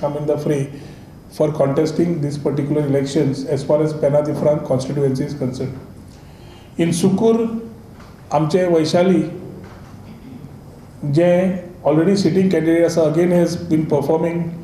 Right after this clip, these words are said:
from two thousand fifteen onwards. जयेश आनी हांव ताका जाय तो सपोर्टूय दिला. ताणें खंयची जमता ती कामां आपल्या हात-, टायमान करून घेतिल्लीं आसा. आनी both these candidates today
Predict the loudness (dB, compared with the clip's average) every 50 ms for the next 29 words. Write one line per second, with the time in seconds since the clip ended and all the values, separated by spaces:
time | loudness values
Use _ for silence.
0 | -16 -18 -18 -18 -18 -4 -2 -2 -2 0 0 0 2 2 2 2 2 0 -2 -2
1 | -4 0 0 0 2 2 2 2 2 2 0 0 -4 -10 -12 -12 -14 -16 -18 -18
2 | -18 -18 -20 -20 -20 -20 -20 -16 -2 2 2 4 4 4 4 4 4 2 2 2
3 | 4 4 4 4 2 2 2 4 4 4 4 4 2 2 0 0 0 0 2 2
4 | 2 2 2 4 4 4 4 4 2 -2 -6 -10 -14 -16 -18 -4 0 0 2 4
5 | 4 2 2 0 -2 -6 -8 -12 -14 -16 -18 -18 -18 -10 -4 -2 -2 0 2 2
6 | 2 4 2 4 4 2 2 4 2 2 2 0 2 2 2 0 0 -2 -2 -2
7 | 0 2 2 2 2 2 0 -2 -6 -10 -12 -14 -16 -18 -18 -20 -20 -8 -2 0
8 | 2 2 2 2 0 0 0 2 2 2 2 2 0 0 0 0 0 0 0 -2
9 | -4 -6 -6 -8 -14 -16 -18 -18 -18 -18 -18 -20 -20 -20 -20 -6 -2 0 0 0
10 | 0 -2 -2 0 2 4 4 2 2 0 0 -2 -2 -2 -2 0 2 2 2 2
11 | 2 2 0 -2 -6 -8 -10 -14 -16 -18 -18 -20 -20 -6 -4 -2 0 2 2 2